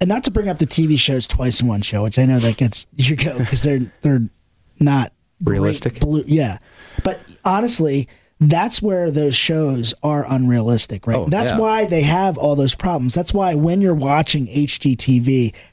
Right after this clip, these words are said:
Speaker 1: they always run into a snag. They always do, one hundred percent of the time. A, probably because it adds drama to T V,
Speaker 3: Right,
Speaker 1: but
Speaker 3: exactly.
Speaker 1: two, because they're really not planning out.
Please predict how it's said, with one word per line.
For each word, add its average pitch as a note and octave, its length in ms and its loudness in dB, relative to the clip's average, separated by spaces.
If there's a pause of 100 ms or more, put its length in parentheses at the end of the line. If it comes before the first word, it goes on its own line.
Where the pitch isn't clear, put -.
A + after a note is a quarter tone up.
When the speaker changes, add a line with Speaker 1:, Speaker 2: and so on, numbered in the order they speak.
(120)
Speaker 1:
they D3 200 2
always D#3+ 360 2
run C#3 200 2
into D3 320 2
a A#2+ 120 0
snag. A#2+ 600 -2 (340)
They D3+ 160 -2
always E3+ 600 0
do, - 240 -14 (140)
one G3+ 180 2
hundred F#3 300 0
percent D3+ 260 -2
of A#2+ 60 0
the B2 60 0
time. G2+ 340 -4 (100)
A, E3 220 0
probably B2 420 0
because A#2 320 -2
it G#2+ 60 -2
adds G#2 260 0
drama G2+ 300 0
to F#2+ 80 -4
T - 80 -10
V, - 60 -2
Speaker 3:
Right, A#2+ 280 -2
Speaker 1:
but B2 100 0
Speaker 3:
exactly. E2+ 440 -2
Speaker 1:
two, A3 400 -2 (240)
because G#3+ 260 0
they're A3+ 140 4
really C#4 240 4
not G3+ 240 0
planning F3+ 400 2
out. F#3 260 -2